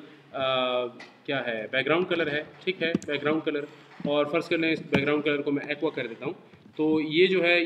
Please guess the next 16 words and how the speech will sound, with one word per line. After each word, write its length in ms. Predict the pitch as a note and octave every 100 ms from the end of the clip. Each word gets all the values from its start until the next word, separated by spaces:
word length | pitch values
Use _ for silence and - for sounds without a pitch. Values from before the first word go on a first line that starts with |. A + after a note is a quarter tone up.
| E3
ये 60 | D#3+
आपको 240 | D3+ D#3+
कुछ 180 | D3+ -
इस 120 | D#3 -
तरह 140 | C#3
से 100 | C#3+
नज़र 220 | B2+ A#2+
आएगा। 180 | A#2 A#2
देखिए 240 | C3+ D3
इसका 200 | D3 D#3+
background 380 | C#3+ C3+ D3 D#3
color 240 | D#3+ D3+ D3
aqua 220 | D#3 F#3
हो 100 | F3
गया 220 | F3 G3 - - - - -
और 360 | C#3+ C#3 C#3